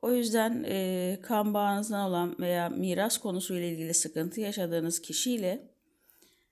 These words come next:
e, bu dönem çok fazla çekişmemeye dikkat edin. Hani sonunda çok fazla büyük bir şey olmayacak ama,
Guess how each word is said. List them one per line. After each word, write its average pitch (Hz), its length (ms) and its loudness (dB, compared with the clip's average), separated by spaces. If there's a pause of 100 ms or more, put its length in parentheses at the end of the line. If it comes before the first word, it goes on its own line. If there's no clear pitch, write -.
(460)
e, 175 320 -8
bu 220 220 0
dönem 220 420 2
çok 233 260 0
fazla 185 380 -2
çekişmemeye 160 800 -2
dikkat 180 360 -6
edin. 202 440 -6
Hani - 220 -2
sonunda 226 600 2
çok 226 220 2
fazla 208 380 -2
büyük 202 200 -4
bir 208 60 -6
şey 220 160 0
olmayacak 214 480 0
ama, 269 400 0